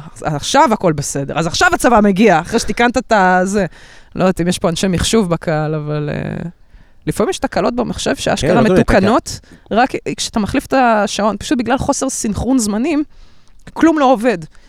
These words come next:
Speaker 1: סינכרנת את הזמנים, דברים עובדים בצורה פלאית. אותו דבר עם עודד בן עמי. קיצור, אה, אז היה כל מיני רגעים מאוד, אה,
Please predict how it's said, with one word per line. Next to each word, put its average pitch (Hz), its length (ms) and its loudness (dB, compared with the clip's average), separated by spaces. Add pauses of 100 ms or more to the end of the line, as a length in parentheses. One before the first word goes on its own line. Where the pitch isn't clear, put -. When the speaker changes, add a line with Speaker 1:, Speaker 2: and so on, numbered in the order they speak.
Speaker 1:
סינכרנת 320 680 2
את 359 100 0
הזמנים, 320 460 2
דברים 311 280 2
עובדים 285 280 0
בצורה 247 320 0
פלאית. 233 380 -4
אותו 262 280 0
דבר 247 100 0
עם 240 180 0
עודד 196 220 -2
בן 180 140 -2
עמי. 160 200 -2 (680)
קיצור, 240 420 0
אה, 190 520 0 (380)
אז 180 220 -4
היה 214 400 4
כל 214 120 0
מיני 220 180 0
רגעים 175 300 -2
מאוד, 180 280 -4
אה, 147 360 -2